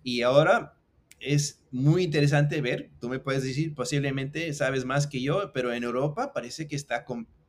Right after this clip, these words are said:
cambiando la opinión. Y sobre todo los países de Europa del Este,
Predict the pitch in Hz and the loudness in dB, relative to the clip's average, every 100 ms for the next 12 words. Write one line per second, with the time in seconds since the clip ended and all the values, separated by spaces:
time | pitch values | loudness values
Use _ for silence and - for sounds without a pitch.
0 | _ - 117 113 120 147 170 117 - 113 | _ -6 -4 -2 0 0 0 -2 -4 -4
1 | 139 131 - _ - - 139 147 147 147 | -2 -2 -4 _ -16 -8 -2 2 2 2
2 | 165 247 170 147 120 120 151 151 151 143 | 4 4 2 0 0 0 0 0 -4 -2
3 | 117 113 107 110 117 123 127 110 98 151 | -2 -2 -4 -4 -4 -2 -2 -2 -2 0
4 | 151 147 131 | 0 -2 -10